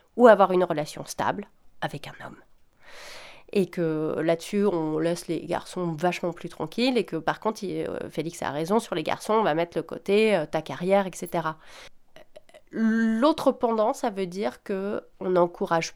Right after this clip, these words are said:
plus les garçons à la réussite que les filles. C'est-à-dire qu'une fille qui, il donne l'exemple, tu vois, une fille qui va se lancer en droit ou en médecine, qui va galérer, qui va peut-être se planter, qui en a marre, qui a envie d'abandonner, eh ben, on va peut-être plus facilement lui dire, « Bah ouais, abandonne. »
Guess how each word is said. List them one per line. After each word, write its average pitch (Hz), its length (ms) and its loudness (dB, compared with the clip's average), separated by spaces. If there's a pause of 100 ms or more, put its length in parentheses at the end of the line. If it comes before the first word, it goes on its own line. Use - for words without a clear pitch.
plus - 520 -4 (180)
les 165 120 -6
garçons 175 540 -2
à 170 100 -4
la 156 140 -2
réussite 175 500 -4
que - 120 -10
les 160 120 -6
filles. 160 380 -12 (300)
C'est-à-dire - 260 -6
qu'une 226 180 0
fille 226 280 -2
qui, 185 240 -4
il 196 120 -2
donne 240 220 6
l'exemple, 196 420 2
tu - 140 -12
vois, 160 160 -4
une 165 160 -4
fille 233 160 -4
qui 220 100 -4
va 160 140 -2
se - 160 -10
lancer 190 400 -2
en 156 160 -2 (420)
droit 190 360 8
ou 180 180 4
en 151 60 2
médecine, 170 640 0 (500)
qui - 140 -2
va 185 120 8
galérer, 190 560 2
qui 185 120 -4
va 147 100 2
peut-être 175 180 -6
se - 80 -6
planter, 175 400 -2
qui 180 140 -6
en 156 100 -2
a 160 140 4
marre, 180 340 4
qui - 120 -6
a 147 40 0
envie 165 220 -2
d'abandonner, 175 720 0 (800)
eh 180 80 -2
ben, 170 140 2
on 170 40 2
va 165 120 2
peut-être 208 260 -2
plus - 180 -8
facilement 202 440 -2
lui 190 120 -2
dire, « 190 200 -2
Bah 170 160 0
ouais, 196 200 2
abandonne. » 170 600 0